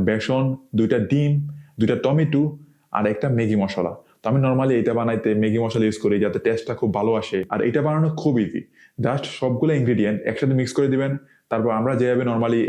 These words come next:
as usual যেটা রুটি বানাই যেভাবে, সেম ভাবে এটা বানাবেন। তো এখানে কতটুকু প্রোটিন এবং ক্যালোরি আছে? একশো পঁচিশ গ্রাম বেসনে almost প্রায় আমরা টোয়েন্টি এইট গ্রামের মতো প্রোটিন পেয়ে যাবো। তারপর দুইটা ডিম, এখানে আমরা পেয়ে যাবো almost চোদ্দ গ্রামের মতো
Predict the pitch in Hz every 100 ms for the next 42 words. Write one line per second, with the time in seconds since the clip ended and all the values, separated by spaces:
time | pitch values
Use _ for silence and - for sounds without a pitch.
0 | 123 120 117 120 113 117 127 147 127 117
1 | 104 101 95 127 - - 127 127 120 107
2 | 104 101 98 - - _ _ 123 123 139
3 | 143 147 151 143 135 127 143 143 117 117
4 | 123 120 107 98 - - - - - -
5 | 120 - 139 147 156 139 120 117 127 127
6 | 123 113 117 117 117 110 107 113 110 -
7 | 120 113 110 113 107 127 123 117 113 110
8 | 107 107 104 101 101 - - - - 113
9 | 123 113 117 107 135 131 110 123 120 113
10 | 117 120 113 110 107 110 - 123 127 104
11 | 104 107